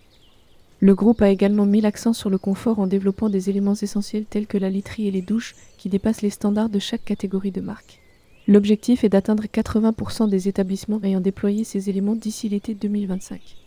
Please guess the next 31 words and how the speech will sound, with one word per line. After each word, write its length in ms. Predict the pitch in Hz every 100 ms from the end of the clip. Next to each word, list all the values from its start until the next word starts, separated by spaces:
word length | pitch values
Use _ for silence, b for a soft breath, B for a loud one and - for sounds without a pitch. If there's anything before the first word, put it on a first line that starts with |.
| - _ _ _
Louvre 340 | 202 226 226
Hôtel 260 | 202 208 196
Group 240 | 208 240 -
prévoit 340 | - 196 208
également 420 | 202 196 202 214 190
un 80 |
vaste 320 | 185 208 - -
plan 220 | - 226
de 80 | 196
rénovation 560 | 202 196 196 - 226
pour 220 | 220 190
gagner 260 | 185 190 208
des 120 | 202
parts 220 | - 208
de 80 | 202
marché. 380 | 185 - - 190 _ _ _ _ -
L'objectif 600 | 208 202 208 208 247 247
est 80 | 202
de 80 | 190
rénover 400 | 196 196 196 226
quatre-vingts 460 | - 220 214 220
pour 180 | 226 -
cent 160 | - 220
des 180 | 196 190
hôtels 280 | 190 214
d'ici 260 | 196 214 208
deux 100 | 202
mille 220 | 196 196
vingt-huit. 480 | 185 - - - - - - - _ -
En 100 | 220
parallèle, 540 | 220 214 202 202 247